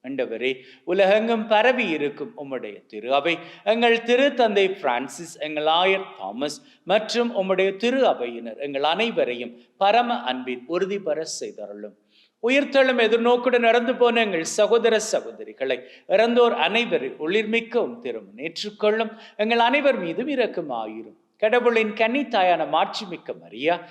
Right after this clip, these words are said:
அவருடைய கணவரான புனித யோசேப், இவ்வுலகில் உமக்கு உகந்தவர்களாய் இருந்த புனிதராகிய அனைவருடன் நிலைவாழ்வில் தோழமை கொண்டு, உம் திருமகன் கிறிஸ்து வழியாக உம்மை புகழ்ந்தேற்றும் வரமருள உம்மை மன்றாடுகின்றோம்.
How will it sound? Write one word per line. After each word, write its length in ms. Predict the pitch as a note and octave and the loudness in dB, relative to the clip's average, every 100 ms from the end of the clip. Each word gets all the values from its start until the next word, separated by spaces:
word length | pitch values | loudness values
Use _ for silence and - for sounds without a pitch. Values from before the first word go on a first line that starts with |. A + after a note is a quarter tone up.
| - - | -12 -2
அவருடைய 540 | A#3 C4+ C4 A3+ G#3 | 2 2 4 4 4
கணவரான 680 | G3+ F#3 G3+ G#3+ G#3+ A#3+ A#3+ | 2 2 4 4 4 2 -2
புனித 300 | D#3 B2+ A2+ | -6 -10 -10
யோசேப், 600 | G#2+ D3+ - G#3 G3+ - - - | -2 -2 0 -2 -2 -6 -20 -8
இவ்வுலகில் 480 | A#3 A#3 C#4 C4+ C4 | -2 2 4 4 2
உமக்கு 260 | A3+ A3+ | 0 2
உகந்தவர்களாய் 760 | G#3+ B3 B3+ B3 A#3+ B3 B3 F#3 | 2 2 2 2 4 4 4 2
இருந்த 260 | C#3 C3+ C#3+ | -2 -2 -4
புனிதராகிய 720 | G3+ A3 B3 G#3 B2+ A2+ C3 | -2 -2 0 2 0 0 -8
அனைவருடன் 680 | G2 F2+ F#2+ C#3+ D#3+ F#3 - - - | -12 -16 -8 -4 -2 -2 -4 -20 -10
நிலைவாழ்வில் 640 | E3 F#3 F#3+ G#3+ B3+ C4+ - | -2 2 4 4 2 -2 -2
தோழமை 460 | E3 C3 A2 G#2+ | -4 -4 -8 -12
கொண்டு, 360 | - G#2 - _ | -18 -20 -20 _
உம் 220 | - A3 A#3 | -2 -2 2
திருமகன் 600 | A#3 A3+ A3 G#3+ G#3+ G#3+ | 2 4 2 2 -2 -2
கிறிஸ்து 440 | A3 A#3 - A#3+ | -4 -4 -4 0
வழியாக 600 | A3+ A3+ A3+ A3+ A3+ A#3+ - - - | 2 2 4 4 2 -2 -6 -12 -4
உம்மை 240 | C4 C#4 | 0 0
புகழ்ந்தேற்றும் 840 | C4+ A3+ G#3 G#3 G3 F#3+ F#3+ E3 E3+ | 0 0 0 2 0 0 -4 -4 2
வரமருள 760 | G3+ A#3+ D#3+ A2+ A#2+ C#3 - - _ | 4 2 0 -6 -2 -4 -4 -12 _
உம்மை 340 | D#3 F3 F#3 F#3 F3+ | -12 -4 -4 -4 -10
மன்றாடுகின்றோம். 1040 | B2+ G#2+ G2+ F#2+ F#2+ G2 F#2+ G2 G#2 G2 | -14 -12 -10 -12 -14 -20 -20 -14 -14 -14